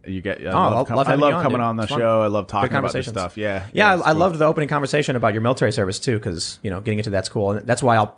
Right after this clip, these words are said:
Speaker 2: I definitely will start reading Outlaw Platoon. 'Cause this, this to me is like, you know, I've been in, uh, civil unrest and civil conflict. Like, I, I don't, whatever you'd call a revolution in Egypt was, like, the, the peak of the craziness. But, uh,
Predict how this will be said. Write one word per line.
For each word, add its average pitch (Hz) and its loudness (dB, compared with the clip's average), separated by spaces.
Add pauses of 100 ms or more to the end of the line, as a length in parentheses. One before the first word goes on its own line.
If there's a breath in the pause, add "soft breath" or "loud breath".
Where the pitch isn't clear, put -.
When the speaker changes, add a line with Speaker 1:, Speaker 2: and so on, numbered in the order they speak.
Speaker 2:
I 117 2
definitely 117 2
will 107 -4
start 104 -2
reading 101 -4
Outlaw 104 -2
Platoon. 98 -8 (800 loud breath)
'Cause 202 2
this, 214 2
this 220 2
to 247 2
me 214 4
is 165 2
like, 151 2
you 156 2
know, 147 4
I've 143 2
been 151 2
in, 127 -2
uh, 101 -2
civil 135 2
unrest 135 0 (100)
and 117 -2
civil 123 0
conflict. 127 2
Like, 113 0 (240)
I, 117 -4
I - 2
don't, 165 0
whatever 151 0
you'd 143 -2
call 143 4
a - 2
revolution 113 0
in 92 -8
Egypt 98 -6
was, 98 -8
like, 90 -8
the, 92 -6 (100)
the 107 -4
peak 110 -6
of 98 -4
the 101 -8 (100)
craziness. 104 -4 (680 soft breath)
But, 127 2
uh, 104 4